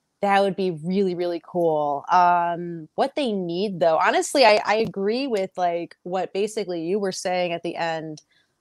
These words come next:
of last week's, or no, you would think it was Dyad, a Di-, last Dyad episode about how, like, Star Wars needs more weird stuff. Like,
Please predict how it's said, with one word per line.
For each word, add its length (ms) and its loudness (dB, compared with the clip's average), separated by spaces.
of 420 2
last 360 2
week's, 440 -2
or 100 2
no, 440 2
you 160 0
would 100 -2
think 140 -4
it 80 0
was 180 -2
Dyad, 760 2
a 80 0
Di-, 240 2
last 400 -4
Dyad 400 -2
episode 600 -4
about 280 -2
how, 180 -6
like, 340 -6
Star 260 -2
Wars 220 0
needs 180 -4
more 140 -4
weird 280 -4
stuff. 520 -4
Like, 380 6